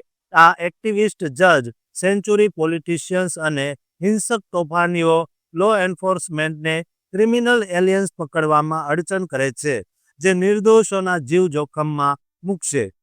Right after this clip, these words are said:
બીજી તરફ ફરિયાદી પક્ષ નેશનલ ઇમિગ્રન્ટ્સ જસ્ટિસ સેન્ટરના વકીલ માર્ક ફ્લેમિંગે દ્રઢતાપૂર્વક કહ્યું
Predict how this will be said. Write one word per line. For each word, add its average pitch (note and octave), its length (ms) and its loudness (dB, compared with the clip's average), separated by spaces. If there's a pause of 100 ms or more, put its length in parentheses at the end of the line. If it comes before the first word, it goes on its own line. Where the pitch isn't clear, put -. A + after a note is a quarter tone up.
(220)
બીજી A3+ 300 -2
તરફ B3+ 280 4
ફરિયાદી G3+ 600 2
પક્ષ G3+ 400 0 (280)
નેશનલ G#3+ 540 0
ઇમિગ્રન્ટ્સ F3 640 -2
જસ્ટિસ D#3+ 540 -4
સેન્ટરના E3 680 -2 (280)
વકીલ F3+ 420 2 (320)
માર્ક F#3+ 400 6 (160)
ફ્લેમિંગે F#3 540 -2
દ્રઢતાપૂર્વક D#3+ 920 -2
કહ્યું D#3+ 380 0